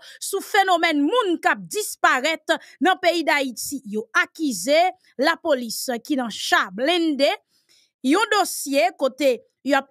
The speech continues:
exi-, y a exigé moun yo pour que yo présente yo pièce identité yo, tandis que citoyen sa yo pa genyen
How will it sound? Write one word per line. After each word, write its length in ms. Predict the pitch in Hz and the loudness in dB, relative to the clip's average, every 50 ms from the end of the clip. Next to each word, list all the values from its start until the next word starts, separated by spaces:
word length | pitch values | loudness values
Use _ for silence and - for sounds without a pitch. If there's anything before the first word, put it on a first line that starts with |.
| _ 370 370 | _ 0 2
exi-, 480 | 349 277 302 254 262 349 349 320 320 - _ - | 2 0 -4 -6 -4 -2 -2 -2 -2 -4 _ -4
y 60 | 294 | -4
a 140 | 262 233 - _ _ - 427 440 | -4 -4 -6 _ _ -2 -2 -2
exigé 420 | 349 311 269 403 381 285 294 311 | -2 -4 -6 -6 -4 -2 0 0
moun 220 | 254 247 247 240 247 | 0 0 -2 -2 0
yo 140 | 277 330 311 | 2 0 0
pour 180 | 311 - 285 | 0 -4 -8
que 160 | - 311 285 277 | -4 -2 0 2
yo 140 | 269 254 | 2 2
présente 680 | 247 - 269 311 339 339 262 - 320 285 - - 269 247 | 0 0 0 0 0 0 0 -2 -2 -4 -2 -2 -2 -2
yo 220 | 247 240 233 220 - - - - _ | 0 -2 -4 -4 -6 -12 -20 -16 _
pièce 460 | 320 392 415 392 339 - - - - | -4 0 0 0 0 -2 -6 -10 -10
identité 600 | - 349 320 311 294 - - 285 - - 269 240 | -4 -2 -2 -2 -2 -4 -8 -12 -6 -2 -2 0
yo, 180 | 247 262 285 277 - _ _ _ | 2 2 0 0 -4 _ _ _
tandis 400 | - 392 359 269 285 254 - - | 0 0 0 0 -2 -6 -8 -4
que 140 | - 254 247 | -2 -2 -2
citoyen 540 | - - - 262 285 277 247 226 226 226 220 | -2 -4 -8 -6 -4 -4 -2 -2 -4 -6 -8
sa 240 | - - 214 190 | -6 -6 -6 -4
yo 240 | 196 214 220 226 226 - _ _ _ _ | -2 -2 -2 -2 -2 -6 _ _ _ _
pa 140 | - 349 311 269 | 0 0 0 0
genyen 380 | 226 254 233 220 220 233 233 | -2 -4 -4 -4 -4 -6 -6